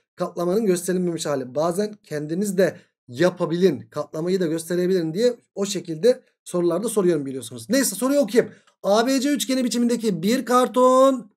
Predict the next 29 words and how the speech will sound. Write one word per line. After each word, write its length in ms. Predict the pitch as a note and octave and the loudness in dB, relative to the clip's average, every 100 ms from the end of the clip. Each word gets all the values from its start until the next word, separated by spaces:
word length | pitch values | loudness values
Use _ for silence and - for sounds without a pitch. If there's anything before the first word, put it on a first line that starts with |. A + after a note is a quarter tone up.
| - | -4
A 300 | E3 F#3 F#3+ | 2 2 4
D 180 | B3+ | 2
boyunca 320 | C4+ C4 A#3+ A#3 | 2 0 0 0
katlandığında 600 | A3+ A3 G#3+ G#3+ A3 F3+ | 0 0 0 2 2 2
C 200 | A3+ B3 | 0 0
noktası 340 | A#3+ A3 A3 | -2 0 0
A 160 | A3 G#3+ | 2 2
B'nin 180 | A#3+ | 2
orta 200 | A#3 G#3+ | 2 2
noktası. 340 | G#3+ G3+ D3 A#2+ _ _ _ - | 0 -2 -8 -10 _ _ _ 0
C 200 | A#3 C4 | 4 6
noktası 400 | B3 G#3 G3 F#3+ | 4 2 -2 2
A 220 | B3 A3+ | 4 6
B'nin 200 | A3+ B3+ | 6 6
orta 240 | B3 A#3 | 4 4
noktasına 320 | A3 G#3 F3+ D3+ | 0 0 -4 -4
geliyor. 240 | A#2 G#2+ - | -4 -12 -2
Yani 320 | E3+ F#3 E3 - _ | 2 2 0 -8 _
sen 300 | - E3+ G3 | -6 -2 0
bu 80 | C4+ | -2
üçgeni 280 | - A#3 G#3 | 2 2 4
aldın, 340 | A3+ G#3 E3 | 4 2 2
katladın, 400 | G#3+ A3+ F#3 F#3 | 0 0 0 2
hop 560 | E3+ F3+ G3+ A#3 C4 - | 2 4 6 6 4 0
şuraya 280 | G#3+ G#3+ | 6 8
geldi. 400 | A#3 A3 G3+ G3+ - | 8 8 4 0 -8
Yani 320 | D#3 E3 F#3 | -2 2 4
burası 260 | A3 G#3+ F#3+ | 6 4 4
oldu. 260 | C3 A#2 | -8 -10